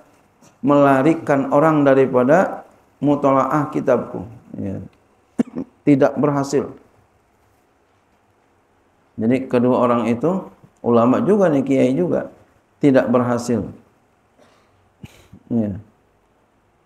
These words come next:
Maksudnya apa maksudnya? Untuk supaya orang lari daripada,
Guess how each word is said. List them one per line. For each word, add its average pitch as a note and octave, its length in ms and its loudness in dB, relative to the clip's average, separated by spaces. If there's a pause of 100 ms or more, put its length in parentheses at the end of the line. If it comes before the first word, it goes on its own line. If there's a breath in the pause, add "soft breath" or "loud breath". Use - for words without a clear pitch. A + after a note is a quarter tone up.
(140)
Maksudnya B2+ 720 -4 (580)
apa A#2 480 -4
maksudnya? A2+ 640 -6
Untuk B2+ 400 -6
supaya B2+ 480 -4
orang B2 400 -2
lari A2+ 400 -2
daripada, B2 640 -2